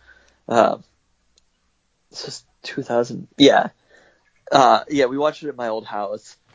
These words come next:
And just seeing Eli throw pick after pick after pick and get so frustrated, like, th-, this defense was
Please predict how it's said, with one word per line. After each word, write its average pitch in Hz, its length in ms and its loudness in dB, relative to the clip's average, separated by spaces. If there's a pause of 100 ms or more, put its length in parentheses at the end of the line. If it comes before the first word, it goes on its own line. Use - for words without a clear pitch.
(840)
And 147 180 -6
just 156 260 -4
seeing 160 320 -6
Eli 131 300 4
throw 120 220 2
pick - 520 -4
after 113 320 -2
pick - 400 -2
after 113 300 2
pick 113 340 -2 (440)
and 135 180 0
get 135 220 2
so 127 340 2
frustrated, 127 720 2 (100)
like, 117 380 0
th-, 165 140 -4 (420)
this 185 180 0
defense 180 460 0
was 123 240 -4